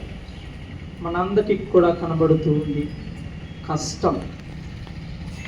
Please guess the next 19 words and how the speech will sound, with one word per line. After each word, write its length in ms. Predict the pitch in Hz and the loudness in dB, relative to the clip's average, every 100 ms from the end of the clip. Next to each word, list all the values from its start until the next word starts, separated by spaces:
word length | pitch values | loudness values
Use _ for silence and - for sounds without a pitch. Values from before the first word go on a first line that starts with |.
| 151 | 0
ఆ 20 | 165 | 0
యొక్క 160 | 165 160 - | 0 -2 2
ఫలితమే 520 | 170 190 190 196 214 180 208 254 180 | 6 8 8 8 8 8 8 6 10
ఈరోజు 360 | 180 180 180 180 175 | 12 12 12 12 4
మనందరం 420 | 165 165 165 165 160 | 2 2 4 4 4
కూడా 140 | 170 151 - | 2 2 4
చూస్తూ 320 | 160 151 - 160 | 2 4 4 4
ఉన్నాం. 220 | 156 156 - - - - | 4 2 -2 -6 -8 -2
ఆ 20 | 175 | 0
యొక్క 140 | 170 165 165 | 4 6 8
రెపరెపలాడుతున్నటువంటి 1200 | 185 226 226 233 220 220 - 226 220 214 214 208 | 8 10 10 12 12 12 12 12 10 10 10 10
యొక్క 120 | 190 180 180 | 8 4 4
జెండా, 280 | 190 208 208 - - - - 175 190 | 4 8 8 8 -2 -8 -8 2 10
మూడు 320 | 226 277 277 269 | 12 12 12 12
రంగుల 280 | 254 247 240 240 | 12 12 10 10
జెండా 280 | 226 220 220 208 208 247 | 10 10 10 10 8 8
మనందరికీ 760 | 202 202 220 247 240 240 240 226 - | 6 4 6 6 8 8 8 4 10
కూడా 200 | 220 208 180 - - - - - | 12 12 12 6 -2 -8 -8 -2
స్వేచ్ఛను, 680 | - 185 220 226 254 247 | 8 12 12 12 10 12